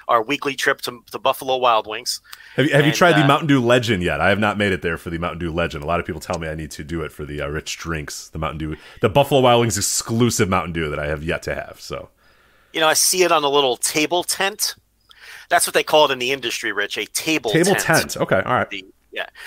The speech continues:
Speaker 1: So I see it on the little table tent, but no, I have not ordered
Speaker 2: Oh,
Speaker 1: it,
Speaker 2: you have
Speaker 1: so
Speaker 2: not gotten the Mountain Dew Legend or the
Speaker 1: I've
Speaker 2: Mountain
Speaker 1: not
Speaker 2: Dew
Speaker 1: ordered
Speaker 2: Legend Long Island, which, which would not be good for you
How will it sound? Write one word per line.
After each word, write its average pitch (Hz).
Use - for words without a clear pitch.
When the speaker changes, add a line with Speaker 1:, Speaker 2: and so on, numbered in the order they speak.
Speaker 1:
So -
I 151
see 196
it 156
on 147
the 143
little 131
table 165
tent, 185
but 147
no, 135
I 107
have 107
not 107
ordered 98
Speaker 2:
Oh, 80
Speaker 1:
it, -
Speaker 2:
you 73
have 73
Speaker 1:
so 87
Speaker 2:
not 80
gotten 76
the 78
Mountain 78
Dew 76
Legend 76
or 120
the 127
Speaker 1:
I've -
Speaker 2:
Mountain 135
Speaker 1:
not -
Speaker 2:
Dew 143
Speaker 1:
ordered 127
Speaker 2:
Legend 127
Long 104
Island, 82
which, -
which 78
would 82
not 78
be 80
good 73
for -
you 69